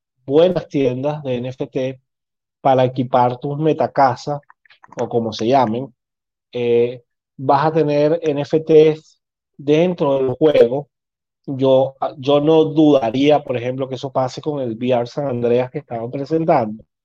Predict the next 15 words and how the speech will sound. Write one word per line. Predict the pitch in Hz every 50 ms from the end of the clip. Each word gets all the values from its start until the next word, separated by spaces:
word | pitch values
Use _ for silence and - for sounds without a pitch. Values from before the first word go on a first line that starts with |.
| _ _ _ _ _ _ _ _ _ _ _
Eh, | 135 127 123 120 117 117 117 117 110 104 104 107 - _ _ _ _ _ _ _ _ _
y | 151 156 165 175 190 202 208 208 -
además | - 156 151 151 147 139 139 143 151 160 165 151
yo | 147 160 160 151
sí | 156 - - 156 156
creo | 160 165 165 156 143 135 135 139 - - _
que | - 139 127
esta | 127 - 147
es | 147
la | 156 160
oportunidad | 156 156 139 135 127 127 127 120 113 110
perfecta | - 139 135 - - 156 127 120 123 - 147 147 - _
para | _ 185 185 139 135
revivir | 127 135 139 135 127 123 120 123 139 170 180 170 160
Libra | 139 131 135 156 175 165 139 120 107 - -